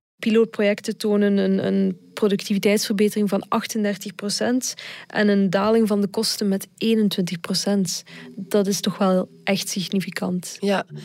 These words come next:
Speaker 2: maar China heeft, heeft natuurlijk ook wel een niet te onderschatten voordeel. Ze hebben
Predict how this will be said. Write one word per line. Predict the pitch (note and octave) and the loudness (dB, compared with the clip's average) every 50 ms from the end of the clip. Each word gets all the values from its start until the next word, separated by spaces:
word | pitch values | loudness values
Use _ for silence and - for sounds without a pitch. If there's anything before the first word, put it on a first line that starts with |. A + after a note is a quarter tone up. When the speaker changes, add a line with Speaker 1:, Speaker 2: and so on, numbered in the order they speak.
| D3 - - | -14 -14 -4
Speaker 2:
maar | - F3 F3 F3+ D3+ | -2 0 0 0 -2
China | D3 D3 - - - F3 F#3 F3+ | -4 -6 -4 0 2 2 4 4
heeft, | F3 E3 E3 D3+ D3 D3 | 2 0 -2 -6 -12 -12
heeft | - C#3+ C#3 D#3 F3 D#3+ - | -8 -4 -2 -2 -2 0 0
natuurlijk | F3 E3 - - E3+ D#3+ D#3+ - | -2 -2 0 0 0 0 0 0
ook | - D#3 D3 - | -2 -2 0 0
wel | D#3 D3 D3 - | 2 2 2 2
een | D3+ C#3 C#3 | 2 2 2
niet | C#3+ D3+ D3+ | 2 0 0
te | - - | 0 0
onderschatten | C#3 C#3+ C#3 C3+ - - C#3 C3+ - C3+ B2+ | 0 0 0 0 0 -2 -2 -4 -4 -4 -6
voordeel. | A2+ A#2 C3 C3 C#3 C#3+ C#3+ E3 F3 F#3 F#3+ F#3 - - - - - - - - - _ _ _ _ _ | -4 -2 0 0 2 2 2 2 2 2 2 0 -2 -6 -10 -16 -18 -18 -20 -20 -20 _ _ _ _ _
Ze | - F#3 - D3+ | -12 -6 -4 -4
hebben | C#3 B2 C3+ E3 F#3+ G#3+ A3+ G#3+ G3 F#3 - | -2 0 0 2 4 4 4 4 4 2 0